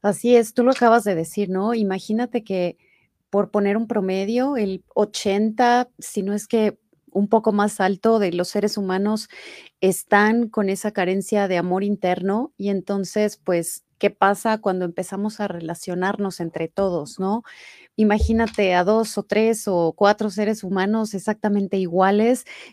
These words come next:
exigiéndose unos a otros ese cariño y ese amor, ese afecto que, pues, no está más que de uno a uno. Pero algo que me gusta mucho remarcar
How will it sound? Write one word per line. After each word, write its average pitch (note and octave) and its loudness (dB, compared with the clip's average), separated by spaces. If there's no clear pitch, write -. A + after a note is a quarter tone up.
exigiéndose A#3+ 2
unos G#3+ 0
a F#3 -2
otros G#3 -2
ese A3 -4
cariño G3+ -2
y F#3+ -2
ese G3 -2
amor, F3+ -2
ese F#3 -4
afecto G3+ -2
que, F#3 4
pues, G3 0
no G3+ 2
está A3 -2
más A3 -4
que G3+ -6
de F#3 -6
uno G#3+ -2
a F3 -2
uno. G#3 2
Pero G#3 6
algo A#3+ 2
que B3+ 0
me A3 2
gusta G#3+ -4
mucho G#3+ -4
remarcar F#3+ -2